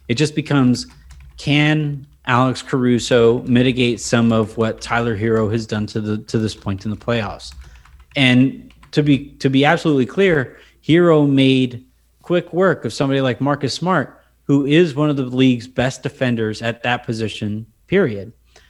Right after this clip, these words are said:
Uh, there, can Andre Iguodala, can Jimmy Butler, can even Bam slow down LeBron to the point where role players matter more?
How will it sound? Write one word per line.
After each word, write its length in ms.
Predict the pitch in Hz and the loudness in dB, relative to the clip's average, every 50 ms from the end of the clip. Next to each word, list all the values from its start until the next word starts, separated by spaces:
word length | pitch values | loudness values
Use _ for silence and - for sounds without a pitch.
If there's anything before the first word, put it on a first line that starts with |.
| _ _ _ _ - | _ _ _ _ -8
Uh, 520 | - 110 107 110 107 107 107 107 107 107 - _ _ - - - 127 127 123 _ | -4 -2 0 0 0 0 0 -2 -4 -6 -10 _ _ -14 -14 -14 -14 -18 -18 _
there, 340 | 202 143 135 139 147 139 135 131 127 95 - - _ _ _ _ _ _ _ _ - | -2 0 2 2 2 2 0 -4 -8 -10 -14 -20 _ _ _ _ _ _ _ _ -6
can 180 | - - 139 143 | -2 0 2 2
Andre 420 | 143 147 156 139 156 156 156 151 | 2 2 0 0 -2 -2 -2 -2
Iguodala, 560 | 147 156 139 - 135 151 170 156 127 107 101 | -4 -6 -4 -4 -2 0 0 0 -2 -4 -6
can 320 | - - 120 120 113 113 107 | -6 -4 -2 -2 0 -2 -2
Jimmy 220 | 104 135 143 147 | -2 -2 -2 -2
Butler, 460 | 131 131 160 147 - 131 120 110 104 | -2 -2 -2 -4 -4 -4 -6 -6 -6
can 480 | 95 - - 131 127 123 120 117 107 107 - - - _ _ | -8 -6 -4 -2 0 0 0 0 -2 -4 -10 -18 -20 _ _
even 280 | - 131 135 160 151 131 | -4 -2 -2 0 -2 -2
Bam 580 | 127 127 139 156 170 151 127 113 113 113 113 - _ _ _ _ _ _ _ | 0 0 0 2 2 2 0 -2 -4 -6 -8 -12 _ _ _ _ _ _ _
slow 260 | - - 151 147 143 | -10 -2 0 0 2
down 200 | 139 143 151 151 | 2 0 0 -2
LeBron 440 | 147 131 135 147 151 175 190 180 139 | -2 -4 -2 -2 0 0 0 0 -2
to 80 | 123 | -4
the 100 | 113 113 | -4 -4
point 320 | 104 - - 113 113 113 - | -4 -2 -2 -2 -2 -2 -4
where 320 | 127 117 113 113 113 117 | -2 -2 0 0 0 0
role 300 | 120 123 120 123 131 143 | -2 -2 0 2 2 2
players 380 | 139 143 139 127 123 123 113 107 | 0 0 0 0 0 0 -2 -2
matter 280 | 117 127 147 165 139 | -2 0 0 0 -2
more? 380 | 110 98 95 95 - - - _ | -2 -4 -6 -8 -10 -14 -18 _